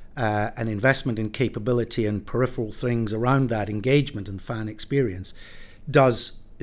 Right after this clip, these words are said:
or should pay dividends. Obviously, the other thing is desirability of content.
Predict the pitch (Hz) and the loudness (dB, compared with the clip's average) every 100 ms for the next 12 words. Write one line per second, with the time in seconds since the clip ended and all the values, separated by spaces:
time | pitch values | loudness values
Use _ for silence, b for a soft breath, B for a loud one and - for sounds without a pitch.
0 | 113 - 107 - 165 113 - - 107 98 | -8 -6 -6 2 4 4 0 -2 -2 2
1 | 135 135 107 90 87 92 - - - - | 4 4 2 -2 -6 -10 -14 -18 -20 -20
2 | b b b b b - 208 190 202 - | b b b b b 2 4 6 6 6
3 | 151 139 190 185 - 101 101 95 90 113 | 6 6 6 2 0 -2 -2 -4 -6 -4
4 | 104 113 104 95 104 98 - 95 - - | 0 2 2 0 -4 -4 -6 -10 -8 -2
5 | 139 139 87 80 104 | -2 -2 -8 -14 -18